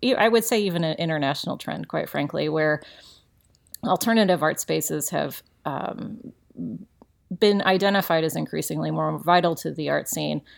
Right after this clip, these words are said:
Um, but also here, um, the fact that, uh, within our own ecology, um, these sort of smaller spaces,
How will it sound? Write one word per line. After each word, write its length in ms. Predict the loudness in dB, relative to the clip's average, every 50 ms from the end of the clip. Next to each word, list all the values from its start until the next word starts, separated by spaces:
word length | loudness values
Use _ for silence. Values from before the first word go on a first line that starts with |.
| -20 _ _ _ _
Um, 380 | 4 6 6 6 6 4 0 2
but 180 | 6 8 8 10
also 380 | 8 6 6 2 2 0 0
here, 500 | 0 -2 -2 -2 0 0 0 -2 -4 -4 0
um, 480 | 2 4 4 4 2 0 -2 -4 -4 0
the 100 | 0 0
fact 420 | 2 4 4 4 4 2 -2 -2 0
that, 320 | 2 4 4 4 2 0 -2
uh, 180 | -4 -2 -2
within 300 | 0 0 0 0 0 0
our 260 | 2 2 0 0 0 0
own 200 | 0 0 0 -2
ecology, 760 | -4 -4 -2 -2 0 0 0 0 -2 -6 -6 -6 -6 -6 -8 _ _ _ _ _ _ _ _ 0
um, 460 | 2 4 4 4 2 0 -2 -4 -8 -8 -4
these 200 | 0 0 0 2
sort 160 | 2 0 -2
of 80 | -2 -2
smaller 440 | -2 2 4 4 6 6 6 4 2
spaces, 920 | 0 0 0 0 0 0 0 -2 -2 0 0 0 0 0 -2 -2 -4 -8